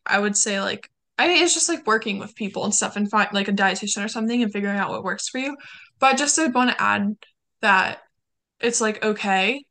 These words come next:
if you're in a place where you eventually, like, don't need a meal plan because your body and your brain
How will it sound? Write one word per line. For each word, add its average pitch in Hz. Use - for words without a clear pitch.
if 226
you're 233
in 208
a 208
place 202
where 202
you 214
eventually, 208
like, 196
don't 196
need 190
a 214
meal 190
plan 277
because 220
your 208
body 190
and 190
your 196
brain 190